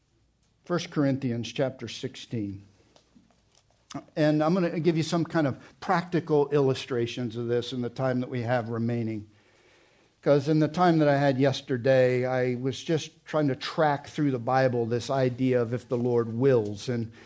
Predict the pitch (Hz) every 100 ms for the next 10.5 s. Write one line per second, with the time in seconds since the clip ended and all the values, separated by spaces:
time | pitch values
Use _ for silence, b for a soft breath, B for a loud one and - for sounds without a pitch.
0 | b b 139 151 147 151 175 185 143 160
1 | 143 139 151 156 151 135 131 - - _
2 | b b b b 143 151 143 143 160 156
3 | - 135 117 - 185 151 135 131 131 -
4 | b b b b b 143 147 175 175 160
5 | 160 156 - 202 220 220 202 151 143 143
6 | - - 185 175 170 175 202 190 170 165
7 | - 202 165 165 - - 156 151 139 110
8 | - 135 151 190 220 233 202 208 208 202
9 | - - 175 208 190 185 151 104 - -
10 | 127 131 151 160 190